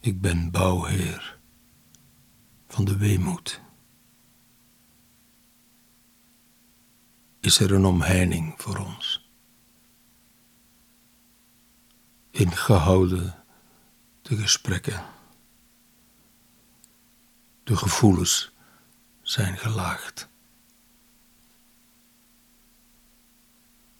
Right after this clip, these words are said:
Dromen nestelen zich in oorkussens. In wolken woelen wij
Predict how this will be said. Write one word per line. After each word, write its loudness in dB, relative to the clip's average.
Dromen 6
nestelen 6
zich 2
in 2
oorkussens. 4
In 4
wolken 6
woelen 8
wij 0